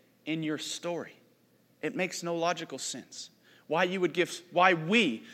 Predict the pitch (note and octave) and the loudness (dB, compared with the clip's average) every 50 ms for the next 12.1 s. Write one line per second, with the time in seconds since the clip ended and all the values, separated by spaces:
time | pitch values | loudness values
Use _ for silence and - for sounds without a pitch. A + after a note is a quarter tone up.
0 | - - F#3 F#3+ - - F#3+ F3 - - - - G#3+ A3 A3+ A3+ A3 A3 - - | -2 2 2 2 4 4 4 4 4 2 2 2 2 2 4 2 2 0 0 -8
1 | - - G3+ G#3 A3 A3+ A#3 A3+ G#3+ G3 F#3+ - - - A3 A3 A3 G3+ D3+ A2 | 0 4 4 4 6 4 4 4 2 2 0 -2 0 2 4 4 6 4 2 0
2 | F#2+ - - - _ - _ _ _ _ _ _ - - F3 G3 F3+ - - - | -4 -8 -10 -16 _ -20 _ _ _ _ _ _ -6 -2 2 2 2 2 0 0
3 | - G#3 G#3+ A3 A#3 A#3+ B3 B3 B3 A#3+ - - F#3+ G3+ G#3 G#3 G#3 G3 F#3 G#3 | 4 6 6 8 8 8 8 6 4 2 0 2 4 6 8 8 8 6 4 4
4 | G#3+ A3 A#3 A#3+ A3 - - G#3 G3+ G3 F#3+ F#3 F3+ F3+ - - - A3+ A#3+ B3 | 4 4 4 4 4 4 2 2 4 6 6 6 6 4 -2 -4 -2 2 2 2
5 | - - G3+ E3 C#3 F#3 A3 A3+ G3+ E3+ D3 D3+ D3+ - - - - - - _ | 4 2 2 2 2 2 2 4 4 4 4 2 -2 -8 -16 -20 -20 -20 -20 _
6 | _ _ _ _ _ _ _ _ _ _ _ _ _ _ _ _ _ _ _ _ | _ _ _ _ _ _ _ _ _ _ _ _ _ _ _ _ _ _ _ _
7 | _ _ _ _ _ _ _ - - G3 D#3+ F3 E3 D#3 D#3+ G3 G#3 G#3+ G#3 G#3 | _ _ _ _ _ _ _ -10 -8 -4 -2 -2 -2 0 2 4 6 6 6 4
8 | F3+ D3 F3+ E3+ - - - - - - - - A3+ G#3+ F3+ - - - - - | 2 0 -4 -4 -2 -2 -2 0 0 0 0 2 2 0 0 -2 -6 -8 -6 -6
9 | - - - - _ _ _ _ _ _ _ _ _ _ _ _ _ _ _ _ | -6 -8 -10 -14 _ _ _ _ _ _ _ _ _ _ _ _ _ _ _ _
10 | _ _ _ _ _ _ _ _ - D#3+ D#3+ - - - F3+ F#3+ G3+ G#3 G#3+ F#3 | _ _ _ _ _ _ _ _ -2 -2 -2 -2 -2 0 0 0 2 0 -2 0
11 | D#3 E3 D#3 C#3+ C3 - - - C#3+ C#3 C#3 D3 D#3 D#3 - A#2+ C3+ C#3 B2 G2+ | 2 2 2 2 2 0 -2 -2 -2 0 2 2 0 0 0 -2 -2 -2 -2 -4
12 | F2 | -8